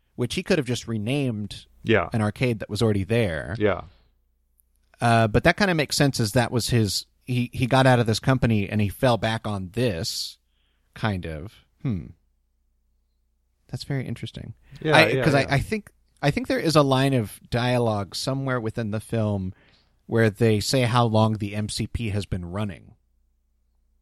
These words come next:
Speaker 1: And I, I would
Speaker 2: Uh,
Speaker 1: think that the M P C came about when Flynn was leaving the company.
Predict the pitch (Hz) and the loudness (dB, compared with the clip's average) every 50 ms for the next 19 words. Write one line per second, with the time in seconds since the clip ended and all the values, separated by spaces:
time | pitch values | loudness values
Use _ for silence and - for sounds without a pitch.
0 | _ _ _ _ _ _ _ _ _ - 110 110 110 110 113 - - 117 113 110 | _ _ _ _ _ _ _ _ _ -4 -2 -2 0 -2 -4 -4 -4 -2 0 0
1 | 113 - 113 135 131 131 - - - 117 104 - - - - 120 117 123 127 - | 0 0 0 0 0 0 -2 -4 -4 -4 -4 -6 -10 -10 -8 -6 -4 -4 -4 -4
2 | 127 117 - - 135 123 113 - - 120 120 113 110 104 92 110 107 107 104 104 | -4 -4 -2 -2 -2 -2 -2 -4 -4 -2 0 0 0 0 -2 -2 -2 -2 -2 -2
3 | - - _ _ _ _ _ _ _ _ _ _ _ _ _ _ _ _ _ 101 | -4 -6 _ _ _ _ _ _ _ _ _ _ _ _ _ _ _ _ _ -20
4 | - - _ _ _ 107 104 120 117 113 110 107 104 101 95 - - - - - | -20 -20 _ _ _ -4 0 2 4 4 4 2 0 -4 -6 -8 -12 -16 -8 -4
5 | 127 113 113 107 101 101 98 85 90 92 104 110 110 90 82 69 - - - - | -2 0 0 0 0 -2 -2 -4 -6 -6 -2 -2 -2 -2 -4 -10 -14 -16 -18 -20
6 | _ _ - 101 - - 87 78 - 76 67 - - 127 | _ _ -10 -8 -6 -6 -8 -8 -8 -10 -10 -10 -14 -14